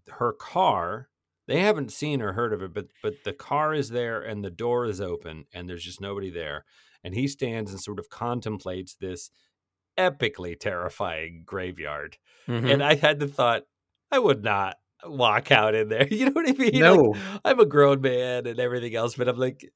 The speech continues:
Speaker 1: that's, this is one of those horror movies where you yell at the screen, "Don't go in there."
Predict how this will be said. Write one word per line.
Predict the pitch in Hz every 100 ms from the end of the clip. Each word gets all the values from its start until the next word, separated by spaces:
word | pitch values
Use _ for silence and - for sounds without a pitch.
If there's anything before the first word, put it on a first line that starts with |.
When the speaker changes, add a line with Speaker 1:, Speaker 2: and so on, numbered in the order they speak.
| -
Speaker 1:
that's, | 202 240 - - _ -
this | 202 247
is | 226
one | 233
of | 196
those | 180
horror | 185 190 180 160
movies | 151 139 131
where | 131
you | 131
yell | 131 135 131
at | 127
the |
screen, | 127 143 139 139 -
"Don't | 285 285
go | 285
in | 302 311
there." | 320 247 170 107